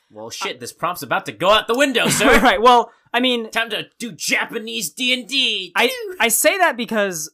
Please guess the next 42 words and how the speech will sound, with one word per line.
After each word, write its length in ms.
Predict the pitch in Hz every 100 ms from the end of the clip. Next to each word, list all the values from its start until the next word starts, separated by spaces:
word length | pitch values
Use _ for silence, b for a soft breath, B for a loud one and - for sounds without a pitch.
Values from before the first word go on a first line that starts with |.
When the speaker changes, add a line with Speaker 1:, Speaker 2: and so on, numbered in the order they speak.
| -
Speaker 2:
I 80 | 196
used 200 | 311 -
to 60 |
be, 100 | 285
like, 220 | 247 180 _
so 500 | - - - 196 233
fucking 520 | 226 - 202 185 196
plugged 360 | 165 175 156 135
in. 320 | 147 123 104 _
And 160 | 175 156
by 140 | 170
that, 220 | 170 190 180
I 60 |
mean, 200 | 160 156
like, 260 | 143 127 - _ _ _ _
throughout 280 | 190 190 220
high 120 | - 180
school, 260 | - 233
I 120 | 196 156
literally, 480 | 156 175 196 196 180
like, 180 | 147
had 440 | - - 185 160 156
headphones 500 | - 160 143 143 131
in 80 | 135
my 180 | 123 131
ears, 500 | 135 131 117 - -
like, 200 | 160 131 _
in 220 | 180 180 165
class. 680 | - 147 127 104 - - -
Speaker 1:
Okay, 220 | 127 117
not 220 | 143 -
physically 480 | 180 185 180 139 127
jacked 400 | 110 107 92 -
in. 240 | 80 73 _ _ _ _ _ _ _ _
Speaker 2:
Into 220 | 277 277 240
the 80 |
digital 300 | 185 233 185 180
world, 200 | 214 175
you 60 |
Speaker 1:
Yeah, 100 | 139 123
Speaker 2:
mean? 60 |
Speaker 1:
exactly. 160 | 107